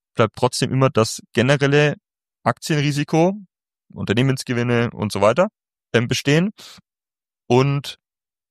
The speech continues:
in eben Marktphasen, wo es runtergeht, sind wir einfach da mit trockenem Geld, um günstig reinzugehen. Grad langfristig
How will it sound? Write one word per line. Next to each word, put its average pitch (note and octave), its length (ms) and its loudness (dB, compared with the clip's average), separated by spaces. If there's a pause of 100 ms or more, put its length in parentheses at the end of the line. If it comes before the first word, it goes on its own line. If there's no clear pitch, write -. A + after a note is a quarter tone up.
(160)
in B2+ 380 0 (120)
eben A2+ 420 -2
Marktphasen, A#2 580 0
wo G#2 60 0
es - 100 -6
runtergeht, E3 600 0 (800)
sind C3 240 -2
wir D3 140 2
einfach B2 300 -2
da A#2 400 2 (100)
mit - 320 -4 (220)
trockenem A#2 420 0
Geld, G#2 320 0
um A2+ 140 -6
günstig B2 460 -6
reinzugehen. D3+ 540 -2 (220)
Grad - 240 0
langfristig D#3+ 760 -2